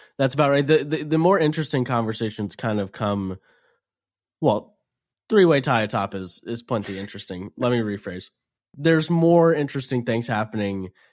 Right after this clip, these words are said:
at, at and around the bubble.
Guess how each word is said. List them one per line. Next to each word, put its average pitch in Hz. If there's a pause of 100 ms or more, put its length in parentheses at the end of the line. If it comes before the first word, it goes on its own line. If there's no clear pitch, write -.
(160)
at, 107 (1400)
at 135
and 120
around 107
the 104
bubble. 110